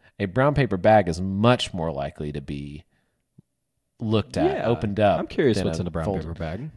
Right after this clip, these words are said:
Speaker 1: So you may find yourself the recipient of many warts.
Speaker 2: Hmm. Only if I count them, though.
Speaker 1: Only if you count them. That is, I guess that is important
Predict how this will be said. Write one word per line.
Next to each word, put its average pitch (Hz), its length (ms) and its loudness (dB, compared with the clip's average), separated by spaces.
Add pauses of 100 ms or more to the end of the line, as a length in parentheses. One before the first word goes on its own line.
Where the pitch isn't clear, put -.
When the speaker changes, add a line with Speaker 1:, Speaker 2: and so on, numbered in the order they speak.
Speaker 1:
So 135 300 6
you 127 260 4
may 117 280 4
find 107 280 -2
yourself 98 320 -4
the 104 100 -6
recipient 90 640 -6 (100)
of 104 260 -2
many 90 300 -6
warts. 117 640 -6
Speaker 2:
Hmm. 82 220 -8 (360)
Only 139 160 6
if 143 100 4
I 98 60 4
count 135 260 0
them, 80 140 -2
though. 73 180 -6 (160)
Speaker 1:
Only 156 280 2
if 165 120 -4
you 143 60 -2
count 98 240 0
them. 80 160 -6
That 120 160 4
is, 120 160 0
I 123 100 -4
guess 117 220 0
that 107 100 -2
is 104 140 -2
important 98 500 -10